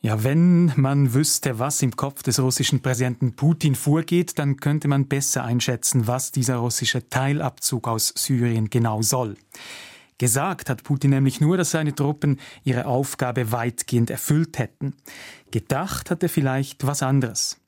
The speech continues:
Wie auch immer, allein schon das Gesagte kommt beim uno-Sicherheitsrat gut an. Dort hieß es nach einer Sitzung, dieser Abzug sei genau das, was man sehen wolle.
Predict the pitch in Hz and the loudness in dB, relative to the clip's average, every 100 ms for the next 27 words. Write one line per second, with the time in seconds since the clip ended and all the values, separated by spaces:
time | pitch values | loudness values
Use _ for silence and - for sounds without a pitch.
0 | _ _ - 113 110 147 175 180 - - | _ _ -4 -2 0 2 2 0 -6 -20
1 | - 127 127 170 165 156 135 - 107 123 | -12 -4 -2 -2 -2 -2 -2 -4 -2 0
2 | 131 - - 190 - 170 160 165 165 147 | 0 -4 -6 -6 -2 -2 0 -2 2 2
3 | 131 135 135 120 - 123 113 - - 147 | 2 0 0 -2 -2 -4 -6 -6 0 2
4 | 160 170 165 190 180 - 139 143 - 143 | 2 0 2 2 0 -2 -4 -2 0 0
5 | - 135 127 117 117 120 139 - 135 127 | 2 0 0 0 0 0 0 0 0 -2
6 | - - _ - 143 156 - 139 - - | -4 -20 _ 2 4 4 0 -4 -4 0
7 | 127 - - 123 117 113 113 113 - 110 | 0 -2 -4 -4 -2 0 0 -2 -4 -2
8 | - - - - 110 110 - 110 110 110 | 0 -2 -4 -6 -4 -2 0 0 0 -4
9 | _ - 123 123 110 101 113 | _ -4 0 2 0 -2 -8